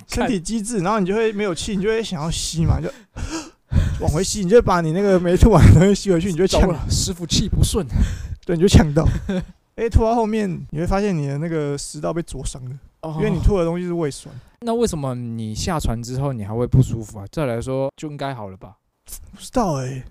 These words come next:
Speaker 1: 我发现晕船这种东西，它停住你还是会不舒服欸。像那时候去兰屿，
Speaker 2: 嘿。
Speaker 1: 我们一开始从台东搭嘛，
Speaker 2: 哼。
Speaker 1: 搭一个小时到兰屿嘛，然后我一开始我前面忍了半小时，
Speaker 2: 你，
Speaker 1: 哎，没有，
Speaker 2: 你忍这么久吗？
Speaker 1: 我忍了，我忍了二十分钟。
Speaker 2: 你忍了二十分钟？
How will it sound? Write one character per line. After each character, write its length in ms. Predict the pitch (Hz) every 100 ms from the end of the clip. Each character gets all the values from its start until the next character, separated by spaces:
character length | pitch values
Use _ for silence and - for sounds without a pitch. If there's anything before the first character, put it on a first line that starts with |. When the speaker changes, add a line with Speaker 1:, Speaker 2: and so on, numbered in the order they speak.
| -
Speaker 1:
我 100 | 156
发 120 | 165
现 80 | 247
晕 120 | 240
船 220 | 240 180 185
这 60 |
种 80 | 190
东 140 | 160
西， 120 | 185 202
它 100 | 208
停 220 | 180 151
住 160 | 196
你 80 | 151
还 140 | 131 139
是 80 |
会 100 | 170
不 140 | 175 170
舒 160 | 160
服 240 | 156 - 185
欸。 80 | - _ _
像 180 | - 233
那 100 | 220
时 60 |
候 80 | 214
去 140 | 208 185
兰 180 | 139
屿， 240 | 156 127 117 - _
Speaker 2:
嘿。 300 | - 120 101 - _ _ _ _ _
Speaker 1:
我 80 | 147
们 100 | 190
一 40 |
开 180 | 214 208
始 120 | -
从 280 | 139 156 147
台 180 | - 147
东 180 | 160 165
搭 260 | 156 135
嘛， 200 | 135 139 - _
Speaker 2:
哼。 300 | - 120 104 -
Speaker 1:
搭 140 | 196
一 60 | 208
个 80 | 196
小 160 | 160
时 100 | 127
到 140 | 143 160
兰 180 | 127 135
屿 100 | 127
嘛， 140 | 95 - _ _ -
然 120 | 151
后 60 | 190
我 100 | 196
一 40 |
开 120 | 196
始 80 | 190
我 80 | 156
前 160 | -
面 140 | 160 175
忍 100 | 135
了 60 |
半 160 | 131 160
小 120 | 135
时， 160 | 127 - - - - _ -
Speaker 2:
你， 120 | 151 202 151
Speaker 1:
哎， 60 | 165
没 80 | -
有， 80 |
Speaker 2:
你 100 | 156
忍 20 | 220
这 0 |
么 100 | 175
久 80 |
吗？ 60 | 127
Speaker 1:
我 0 |
忍 0 |
了， 40 | 131
我 60 |
忍 120 | 185 160
了 40 |
二 60 | 196
十 140 | 160
分 160 | 143 143
钟。 180 | 135 139 -
Speaker 2:
你 80 | 156
忍 160 | 139
了 80 | 113
二 80 | 147
十 100 | 127
分 160 | 120 120
钟？ 200 | 113